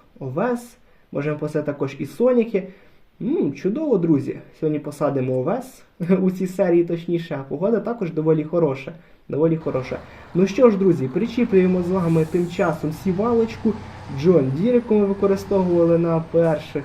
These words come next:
наших посівних. Все ж таки я знайшов дієвий метод,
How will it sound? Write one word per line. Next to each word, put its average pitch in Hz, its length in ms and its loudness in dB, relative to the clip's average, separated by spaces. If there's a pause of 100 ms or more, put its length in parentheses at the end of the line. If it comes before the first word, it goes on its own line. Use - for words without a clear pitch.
(120)
наших 147 460 -4 (100)
посівних. 170 640 2 (1500)
Все 208 160 2
ж 202 120 -4
таки 185 200 0
я 175 160 6
знайшов 180 640 4
дієвий 160 440 4
метод, 170 340 0